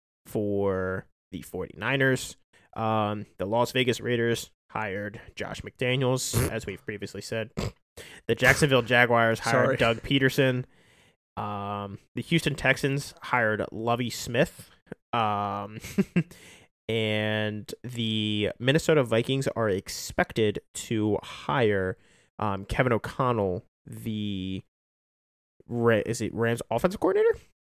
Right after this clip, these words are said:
Speaker 2: I think it is. And
Speaker 1: I
Speaker 2: don't for-,
Speaker 1: believe so.
Speaker 2: don't for-, did you s-, mention the Dolphins?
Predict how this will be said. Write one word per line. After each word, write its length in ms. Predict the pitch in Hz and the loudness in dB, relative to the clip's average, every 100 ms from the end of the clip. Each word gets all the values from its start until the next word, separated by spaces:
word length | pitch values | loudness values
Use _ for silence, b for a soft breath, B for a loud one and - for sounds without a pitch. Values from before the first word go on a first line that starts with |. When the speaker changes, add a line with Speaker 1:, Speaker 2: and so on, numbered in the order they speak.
| - | -2
Speaker 2:
I 140 | 156 | 0
think 200 | 147 151 | 2 0
it 80 | 135 | 0
is. 300 | 135 131 127 | 0 -2 -4
And 140 | - 147 | -6 2
Speaker 1:
I 0 | |
Speaker 2:
don't 120 | 151 | 2
for-, 120 | 135 | 4
Speaker 1:
believe 180 | 147 165 | 0 0
so. 200 | 190 226 | -2 0
Speaker 2:
don't 140 | 143 143 | 0 0
for-, 60 | - 147 147 | -4 -20 -6
did 100 | 143 | 0
you 180 | 135 131 | 0 0
s-, 320 | - - - | -4 -12 -4
mention 180 | 143 143 | -6 -4
the 60 | |
Dolphins? 560 | 135 139 143 139 - - | 2 2 2 -6 -14 -16